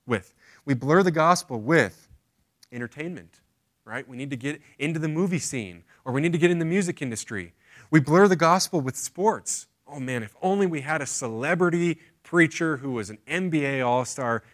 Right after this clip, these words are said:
then the gospel would really go forward." So we put a lot of efforts into that. We put our,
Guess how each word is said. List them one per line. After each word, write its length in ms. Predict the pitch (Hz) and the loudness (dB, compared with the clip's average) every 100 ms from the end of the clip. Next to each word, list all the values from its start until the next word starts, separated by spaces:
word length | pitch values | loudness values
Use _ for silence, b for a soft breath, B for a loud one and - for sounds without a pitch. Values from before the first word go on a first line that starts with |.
| b | b
then 240 | 117 175 175 | 2 4 4
the 80 | 123 | 0
gospel 440 | 127 120 - 127 | -4 -6 -6 -8
would 120 | 104 | -8
really 240 | 107 117 98 | -10 -10 -10
go 160 | 98 | -14
forward." 420 | - 104 87 85 _ b b | -16 -18 -18 -20 _ b b
So 80 | - | -18
we 60 | 131 | -12
put 140 | 180 | -4
a 40 | 180 | -2
lot 140 | 160 | 0
of 60 | 160 | -2
efforts 280 | - 143 | -8 -8
into 140 | 165 151 | -6 2
that. 240 | 185 139 B B | 2 2 B B
We 100 | 151 | 2
put 260 | 139 202 196 | 6 6 6
our, 320 | 151 151 143 | 8 8 6